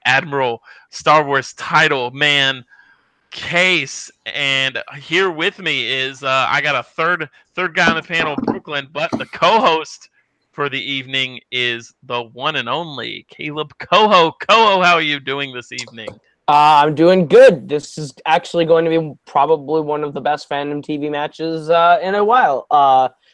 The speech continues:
Speaker 2: 'cause, uh, the last one that I, uh, that I, uh, was in on video for did not go my way. <laughs> Um, one point. I'll say that, one point. Thank you, Doctor Who. But, um, yeah, I love Fandom T V,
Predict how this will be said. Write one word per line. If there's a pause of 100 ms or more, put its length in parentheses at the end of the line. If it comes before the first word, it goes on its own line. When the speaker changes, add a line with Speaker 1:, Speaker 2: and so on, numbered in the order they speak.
(120)
Speaker 2:
'cause,
uh,
the
last
one
that
I,
uh,
that
I,
uh,
was (140)
in
on
video
for (500)
did
not
go
my
way.
<laughs>
Um, (400)
one
point. (260)
I'll
say
that,
one
point.
Thank
you,
Doctor
Who. (320)
But,
um,
yeah, (160)
I
love
Fandom
T
V,